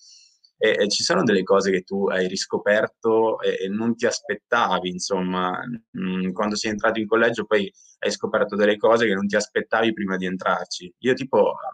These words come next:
mm, <laughs> il primo approccio al collegio è stato un po', eh, l'idea che c'era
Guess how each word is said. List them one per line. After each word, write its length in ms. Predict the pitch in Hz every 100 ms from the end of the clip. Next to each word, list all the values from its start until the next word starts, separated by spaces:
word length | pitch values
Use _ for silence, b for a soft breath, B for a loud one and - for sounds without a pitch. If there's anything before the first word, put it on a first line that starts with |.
| 98
mm, 380 | 98 98 92 101
<laughs> 300 | 101 - 139
il 80 |
primo 280 | - 143 139
approccio 400 | 127 127 123 -
al 100 | 120
collegio 600 | - 135 123 117 113 120 123 B B
è 80 | -
stato 240 | 117 117 113
un 100 | 107
po', 400 | 120 123 127 -
eh, 840 | 110 107 104 104 101 101 101 101 - _ _ _ _ _ - 117 104 98 95
l'idea 580 | 104 101 113 113 113 107
che 140 | 110
c'era 680 | - 110 104 98 92 87 85